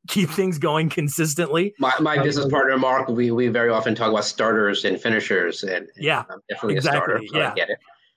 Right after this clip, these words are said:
Speaker 1: So yeah, always full of ideas, and so you get something off the ground, and then you get something else going, and
Speaker 2: Yeah,
Speaker 1: you know,
Speaker 2: yeah.
Speaker 1: you,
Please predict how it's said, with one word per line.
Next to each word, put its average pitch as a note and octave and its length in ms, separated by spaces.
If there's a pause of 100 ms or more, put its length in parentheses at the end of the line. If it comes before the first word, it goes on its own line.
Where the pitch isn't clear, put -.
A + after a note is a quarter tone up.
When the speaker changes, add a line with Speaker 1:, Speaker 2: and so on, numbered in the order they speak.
(100)
Speaker 1:
So F3 80
yeah, D#3+ 200
always G#3+ 300
full G3+ 160
of F3+ 100
ideas, F3 600
and D3 120
so D#3+ 140
you C#3 300
get C#3+ 180
something D#3+ 240
off D#3 140
the D3+ 80
ground, D3+ 200
and C#3+ 60
then D3 100
you C3 220
get D3 260
something D3 300
else C#3 200
going, D3 380
and B2 160
Speaker 2:
Yeah, - 140
Speaker 1:
you C3 60
know, B2 80
Speaker 2:
yeah. G2+ 160
Speaker 1:
you, D#3 60